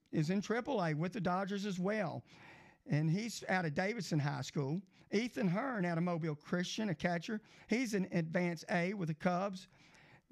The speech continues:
Travis Swaggerty out of South Alabama is in,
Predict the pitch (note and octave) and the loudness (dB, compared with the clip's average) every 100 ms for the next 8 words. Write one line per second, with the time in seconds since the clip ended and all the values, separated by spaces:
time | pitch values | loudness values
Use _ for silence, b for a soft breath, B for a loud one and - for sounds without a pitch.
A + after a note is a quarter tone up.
0 | C#4+ - A3 B3+ G3 - A3 A#3+ C4+ F3 | -10 0 0 2 -2 -2 0 2 2 -2
1 | C3 A#2+ - b b b b b _ _ | -2 -6 -8 b b b b b _ _
2 | _ _ G#3 F#3 E3 G#3 G3+ G3 F#3+ F#3 | _ _ 0 0 0 0 0 0 0 0
3 | E3 G3 G#3 G#3+ E3+ D#3+ D#3+ | 0 0 0 0 0 0 0